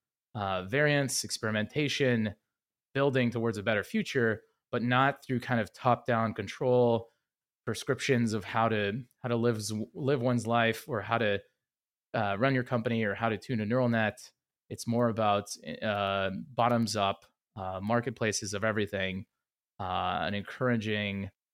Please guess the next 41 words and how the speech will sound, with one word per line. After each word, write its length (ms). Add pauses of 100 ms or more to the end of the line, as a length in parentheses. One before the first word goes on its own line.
(140)
uh, 300
sort 260
of 80
this 260
evolutionary 920
adaptive 520
process 760 (580)
in 100
the 80
space 380
of 220
everything 540 (440)
to 80
run 160
its 140
course, 520 (100)
wherever 440
that 160
may 140
take 280
us. 360 (540)
And, 420 (240)
and 340 (140)
it's 160
an 140 (100)
argument 540 (160)
for 340
the 80
fact 340
that 200
this 200
is 100
the 80
best 480
way 140
to 80
go 440 (400)
if 140
we 80
wanna 240
ensure 640